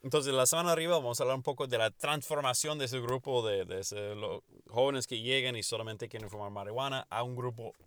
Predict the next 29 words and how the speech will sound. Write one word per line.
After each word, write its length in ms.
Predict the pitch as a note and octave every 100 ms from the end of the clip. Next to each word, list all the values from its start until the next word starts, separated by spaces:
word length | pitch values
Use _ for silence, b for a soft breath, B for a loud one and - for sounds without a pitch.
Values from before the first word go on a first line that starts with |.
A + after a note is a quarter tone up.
| _ -
muy 280 | D#3+ C4+
violento 540 | F#3 C3+ A2+ G2 G2+ G#2 B B B B
y 280 | A#2 A2+ G2+
que 260 | - G#2 G2+
ha 260 | F#2+ F#2+
causado 440 | - G2 G#2 G2+ - _
estragos 880 | B2 A#2 - B2 B2+ A#2 G2 - - B2+
en 120 | A2+
toda 200 | A2+ A2
parte. 380 | A2 G#2 G2+ -
¿Y 280 | G3+ G3 F#3
qué 260 | - F#3+ F3
pasa 400 | F#3 G3 G3 F#3
cuando 280 | E3+ E3
los 120 | D#3+ D#3+
países 360 | C3+ D3 D#3
siguen 280 | - E3+ E3
tratando 440 | D3 C#3+ D3+ D#3+ D3
de 200 | C#3 C#3+
deshacerse 840 | D#3 - C#3+ E3+ F3 - C3 C3+ B B B B
de 500 | - A#2 A#2+ A#2 A#2 -
los 200 | A#2 A#2
que 120 | C#3
no 140 | C3 C3
quieren, 400 | G3+ F#3 F#2+ E2+
como 200 | - A#2
ocurrió 380 | G#2+ A#2 A#2 A#2+
tanto 420 | - G2 G2 A#2 -
en, 340 | G#2+ G#2 G#2